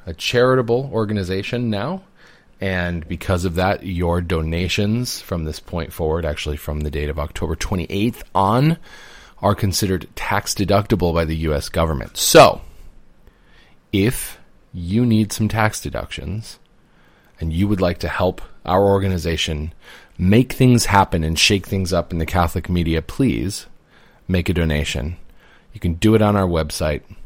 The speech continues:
Uh, we have a donate link at the nav bar at the top of every page. We also have a donate link in the sidebar, and most of our features also include,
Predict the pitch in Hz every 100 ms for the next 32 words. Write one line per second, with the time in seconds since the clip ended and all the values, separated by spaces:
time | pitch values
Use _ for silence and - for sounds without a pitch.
0 | - - - - - 87 95 80 76 85
1 | 87 - 87 95 - - - - 87 82
2 | 73 76 98 95 78 78 80 76 - -
3 | - - - 85 107 113 90 107 131 -
4 | - - - - - - _ 104 98 90
5 | - 87 - 85 80 78 78 - 82 78
6 | 78 78 78 78 - 80 78 76 - -
7 | 131 143 135 139 135 135 90 90 90 131
8 | 156 - 123 120 - 101 90 78 78 -
9 | 85 - 80 78 82 80 - 110 98 69
10 | 76